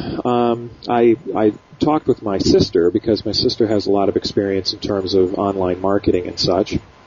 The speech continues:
And we decided that we should investigate this further and take a look at what Wikipedia says about paid editing. Well, I, you know, I, I knew already about vanity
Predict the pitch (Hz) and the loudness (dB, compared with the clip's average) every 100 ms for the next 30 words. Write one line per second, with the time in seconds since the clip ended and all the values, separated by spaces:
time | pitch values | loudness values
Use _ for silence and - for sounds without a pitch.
0 | - - - - 127 113 104 104 104 107 | -20 -20 -16 -2 0 2 2 0 -2 2
1 | 113 120 135 127 101 92 101 113 - - | 4 6 4 4 2 2 4 2 2 -2
2 | 101 87 95 - - - - - 104 95 | 0 0 0 -2 -6 -8 -6 2 4 4
3 | 95 95 98 - - 95 92 101 - 202 | 0 0 2 2 2 0 0 -2 0 2
4 | 226 92 - - 107 101 107 104 120 98 | 4 2 -2 -8 -6 -2 0 2 2 0
5 | 101 120 - - 107 104 - 113 - - | 0 -2 -4 -6 -2 0 0 -2 0 0
6 | 107 113 - - 87 95 - 107 - 90 | 2 2 2 -2 0 0 -2 -2 -2 -2
7 | 95 - - 95 117 170 190 165 - _ | -2 0 0 0 -2 0 0 -2 -6 _
8 | _ _ _ _ _ _ _ - 120 104 | _ _ _ _ _ _ _ -2 0 2
9 | 107 - 110 113 113 - - - _ 185 | 0 -2 -2 2 2 0 -12 -20 _ 0
10 | 120 95 123 123 - - 117 127 175 208 | 0 0 0 0 0 -2 -2 2 4 6
11 | 196 - 127 127 120 110 104 - 107 113 | 4 4 4 6 6 4 0 -2 -2 0
12 | 123 117 98 107 92 95 | 0 -2 0 -2 -2 -8